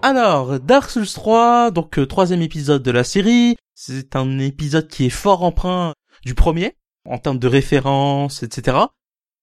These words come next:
Par contre, euh, c'est un épisode, euh, qui a suivi, on va dire, euh, l'évolution de la saga des Souls, en tendant toujours plus vers une action, euh,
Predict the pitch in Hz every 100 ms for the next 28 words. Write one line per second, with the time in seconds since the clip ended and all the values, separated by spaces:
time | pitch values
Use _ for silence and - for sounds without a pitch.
0 | _ _ 147 175 - 277 - 196 190 180
1 | 185 190 190 196 196 190 208 165 151 151
2 | 156 151 - 160 151 - - 185 175 190
3 | 180 143 151 156 147 131 131 131 170 151
4 | 170 160 - 185 175 170 131 135 - 143
5 | 143 127 - 190 262 240 - _ _ _
6 | - 131 135 156 165 160 156 151 - 180
7 | 175 - - 123 139 143 147 151 - -
8 | 175 180 170 143